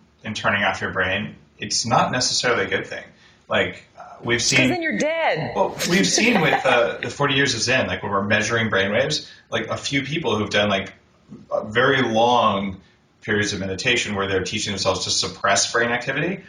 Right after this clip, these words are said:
Speaker 1: their brain is nearly turned off when they're in a, quote, "meditative state," but they're not in a high alpha state. They're not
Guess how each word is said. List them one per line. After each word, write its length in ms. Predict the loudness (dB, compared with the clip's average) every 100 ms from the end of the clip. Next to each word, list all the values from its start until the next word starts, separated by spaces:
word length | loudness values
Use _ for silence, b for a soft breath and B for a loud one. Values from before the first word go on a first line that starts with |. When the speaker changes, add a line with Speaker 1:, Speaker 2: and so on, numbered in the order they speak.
| B -8
Speaker 1:
their 400 | 0 4 4 4
brain 280 | 2 4 4
is 240 | 2 0
nearly 320 | 2 2 2
turned 320 | 0 0 4
off 400 | 4 4 2 -4
when 140 | -8 -4
they're 200 | -4 -4
in 120 | -4
a, 140 | -6 -6
quote, 180 | -8 -6
"meditative 380 | -6 -6 -6 -2
state," 400 | 0 0 0 B B -2
but 160 | 0
they're 180 | 0 0
not 440 | 2 4 4 2 -2
in 240 | -2 -4
a 100 | -8
high 280 | -4 -4 -2
alpha 380 | 0 0 0 -4
state. 400 | -4 -2 -4 -4
They're 120 | -2
not 360 | 2 2 0